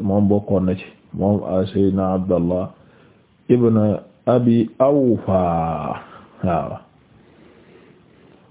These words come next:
mu ngi noonu le moom mi am na ci boroom xam-xam yi ñu ne mooy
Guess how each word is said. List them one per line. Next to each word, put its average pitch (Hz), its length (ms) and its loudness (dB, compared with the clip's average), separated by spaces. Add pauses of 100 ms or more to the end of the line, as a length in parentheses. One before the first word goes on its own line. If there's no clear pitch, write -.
(100)
mu 131 120 6
ngi 220 120 4
noonu 254 280 2
le 220 120 2 (1800)
moom 135 300 4
mi 214 320 2 (960)
am 139 160 2
na 139 100 4
ci 151 100 0
boroom 147 280 2
xam-xam 127 380 0
yi 120 100 2
ñu 127 80 2
ne 131 80 2
mooy 139 460 2